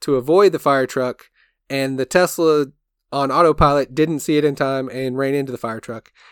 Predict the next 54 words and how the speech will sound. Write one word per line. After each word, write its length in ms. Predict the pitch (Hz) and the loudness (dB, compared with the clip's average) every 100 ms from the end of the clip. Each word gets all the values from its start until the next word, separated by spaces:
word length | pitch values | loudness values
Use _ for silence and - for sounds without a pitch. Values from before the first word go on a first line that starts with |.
| _ | _
It 80 | 160 | 4
actually 240 | 185 226 | 4 4
accelerated, 800 | 156 - 165 180 160 143 139 131 | 2 2 4 6 6 4 2 -2
I 60 | 127 | -4
think, 260 | - 139 127 | -6 -8 -8
from, 280 | - 127 | -6 -6
like, 200 | 127 120 | -6 -10
twenty 360 | - - 156 156 | -10 -6 -4 -2
miles 260 | 151 147 139 | -2 -4 -2
per 140 | 143 | 0
hour 180 | 139 139 | 0 0
to 80 | 123 | -4
th-, 100 | - _ _ _ _ - | -10 _ _ _ _ -10
about 300 | 131 131 - | -4 -4 -4
thirty 300 | - 147 151 | -2 0 0
miles 280 | 151 143 147 | 0 -2 -2
per 120 | 151 | 0
hour 300 | 143 143 - | 2 0 -2
at 220 | 135 139 | -6 -6
the 140 | 135 127 | -8 -8
impact 440 | 139 151 151 143 | -8 -8 -12 -12
with 100 | 156 | -12
the 60 | 151 | -8
fire 260 | 156 151 | -6 -6
truck. 340 | 147 156 143 _ _ - _ _ _ | -4 -6 -6 _ _ -20 _ _ _
There's, 340 | - 151 147 151 | 2 4 4 0
there's 220 | 160 156 | 2 6
lots 200 | 208 226 | 6 6
of 100 | 170 | 4
details 560 | 170 165 165 160 160 - | -2 2 4 4 2 -2
in 280 | 156 156 160 | -6 -4 -4
the 100 | 139 | -4
report. 560 | 135 - 165 175 160 _ _ _ _ - | -4 -4 -2 -2 -4 _ _ _ _ -2
I 80 | |
recommend 600 | 147 151 160 156 156 143 - _ - | 0 0 0 -2 -2 -6 -14 _ -12
reading 380 | 143 143 156 156 | -4 -2 -2 -2
it. 180 | 147 - _ _ _ _ _ _ | -4 -8 _ _ _ _ _ _
The, 420 | - 139 131 127 131 | 0 2 2 0 6
there 100 | 170 | 8
was 160 | 196 196 | 8 6
a 240 | 175 165 | 6 4
little 400 | 160 202 269 262 | 2 0 2 2
bit 340 | 208 202 196 - | 6 6 6 2
of 180 | 165 | 2
a, 320 | 160 147 147 147 | 4 4 2 -2
a 140 | 139 | -4
share 320 | - - 147 | -2 2 2
price 320 | 147 151 143 - | 4 4 2 0
decline 480 | 135 - 139 139 | -6 -2 0 0
when 140 | 147 151 | -2 -2
that 140 | 135 | -2
report 340 | 123 - 135 - | -6 -4 -6 -4
came 200 | 135 131 | -8 -6
out, 260 | 127 123 | -6 -8